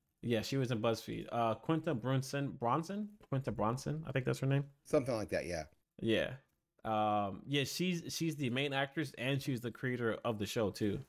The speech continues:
Speaker 1: by the way.
Speaker 2: Oh, she's the creator?
Speaker 1: Yeah. So she's doing her thing, man. Doing her thing. It's, it's, it's definitely a good show. I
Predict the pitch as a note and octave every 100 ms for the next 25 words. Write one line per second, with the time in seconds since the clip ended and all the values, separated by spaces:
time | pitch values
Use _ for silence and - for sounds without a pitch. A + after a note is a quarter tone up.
0 | _ _ _ E2 C#2 - F3 C#3 B2 A#2+
1 | C3 G#3 - - _ - G2 E2+ A1+ C3+
2 | _ _ _ _ _ - - G#2 D3+ C#3+
3 | F#3 F3+ D#3+ D#3+ B2 G#2+ A2 G#2+ C3 C3+
4 | C3+ B2+ F#2 A2 - - B2+ C3+ - C#3
5 | A3 G3+ F3 C#3 - G#2